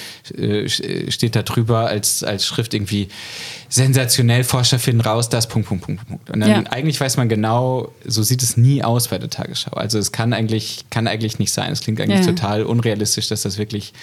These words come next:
Speaker 1: äh, von denen ist. Also dass man diese Sachen, ja, sich nochmal die Zeit nimmt und dann nochmal reinschaut, kann man, kann man da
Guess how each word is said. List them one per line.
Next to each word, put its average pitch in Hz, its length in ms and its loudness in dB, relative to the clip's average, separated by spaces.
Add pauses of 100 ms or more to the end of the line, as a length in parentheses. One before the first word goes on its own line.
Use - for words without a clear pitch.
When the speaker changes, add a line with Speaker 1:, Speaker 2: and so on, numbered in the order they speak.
(220)
Speaker 1:
äh, 98 320 -2
von 101 220 -2
denen 104 260 0
ist. - 240 -8 (400)
Also 107 180 2
dass 117 180 2
man 135 100 2
diese 127 260 2
Sachen, 127 600 0 (480)
ja, - 180 -4 (460)
sich 107 180 -2
nochmal 110 440 0 (580)
die 110 240 -2
Zeit 151 420 2
nimmt 208 240 2
und 117 80 0
dann 123 140 2
nochmal 123 280 2
reinschaut, 117 560 -2
kann 120 140 0
man, 117 340 4 (320)
kann 117 120 -2
man 113 160 4
da 110 360 0